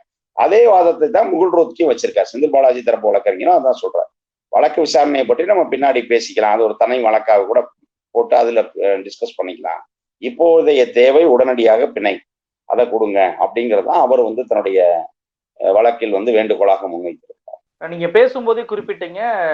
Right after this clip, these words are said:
Speaker 2: செந்தில் பாலாஜி வழக்கை பொறுத்த வரைக்கும் தி மு கவுடைய வழக்கறிஞர் ஆரம்பம் முதலே இதை நான் சொல்லி வர்றாங்க அப்படின்னு சொல்லி. அப்ப பொதுவாகவே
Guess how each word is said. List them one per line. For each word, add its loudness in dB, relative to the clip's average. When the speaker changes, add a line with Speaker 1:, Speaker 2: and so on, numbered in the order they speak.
Speaker 2:
செந்தில் -10
பாலாஜி 0
வழக்கை -4
பொறுத்த -8
வரைக்கும் -8
தி -8
மு -6
கவுடைய 0
வழக்கறிஞர் -2
ஆரம்பம் 0
முதலே -6
இதை -8
நான் -10
சொல்லி -8
வர்றாங்க -4
அப்படின்னு -10
சொல்லி. -16
அப்ப 0
பொதுவாகவே 2